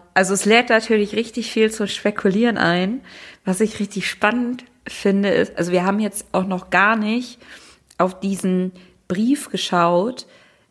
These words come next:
der ja dann geschickt wird,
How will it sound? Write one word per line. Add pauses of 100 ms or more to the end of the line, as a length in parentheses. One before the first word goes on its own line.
der
ja
dann
geschickt
wird,